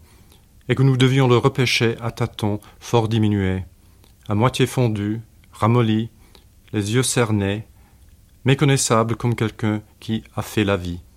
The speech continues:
Le regretterons-nous ? Certes non. Les mieux réussis de nos bulles, les seuls réussis sont sans doute les moins travaillés.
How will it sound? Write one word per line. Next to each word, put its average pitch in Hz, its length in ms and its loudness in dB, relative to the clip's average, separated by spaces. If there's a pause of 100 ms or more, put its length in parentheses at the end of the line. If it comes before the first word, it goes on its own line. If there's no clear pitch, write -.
(1700)
Le 117 80 2
regretterons-nous ? 120 920 2 (600)
Certes - 420 -4
non. 90 320 -2 (2000)
Les 131 100 6
mieux 175 220 8
réussis 127 560 0
de 104 100 2
nos 101 140 0
bulles, 92 460 -2 (260)
les 123 80 4
seuls 160 360 4
réussis 107 500 0
sont 104 220 -2
sans 104 240 -4
doute 117 400 -8 (340)
les 107 80 0
moins 104 240 2
travaillés. 98 600 -2